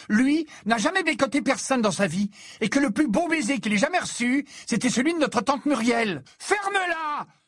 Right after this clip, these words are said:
beugla Ron, dont le teint prit une couleur bordeaux sans même passer par le rouge. « Non, je la fermerai pas ! » hurla Ginny, folle de rage. « Je t'ai vu avec Flurk.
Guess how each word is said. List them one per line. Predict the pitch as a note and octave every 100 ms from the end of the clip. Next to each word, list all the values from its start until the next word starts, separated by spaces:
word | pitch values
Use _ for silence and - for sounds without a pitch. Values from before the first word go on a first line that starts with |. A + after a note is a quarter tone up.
| _ _
beugla | B2+ E3 D3+ D#3
Ron, | B2+ D#3 D3
dont | C#3 C#3+
le | C#3+
teint | C#3+ D#3
prit | C#3 D3
une | C3+ C3+
couleur | - D3 C#3+ G#2+
bordeaux | C#3+ A#2+ A2 E3+ F3
sans | - C3+
même | C#3+ D3+
passer | C3+ - E3
par | A#2
le | A2+
rouge. « | A2 A2 E2 D2+ - _ _ _ _
Non, | F3+ D4+ G#4+ F4+ _ _
je | G#3+
la | C#4 A3
fermerai | A4 G4+ D#4+ B3+
pas ! » | D4+ C4 G#3 - _
hurla | F3 F3+ F3
Ginny, | C#3 E3+ E3+ D3+
folle | - C#3
de | C#3+
rage. « | D3 C#3 A#2 G2 - _ _
Je | G#3+
t'ai | C#4 F4
vu | D#4
avec | E4+ C#4 G#3
Flurk. | C4 C#4 C#4 - -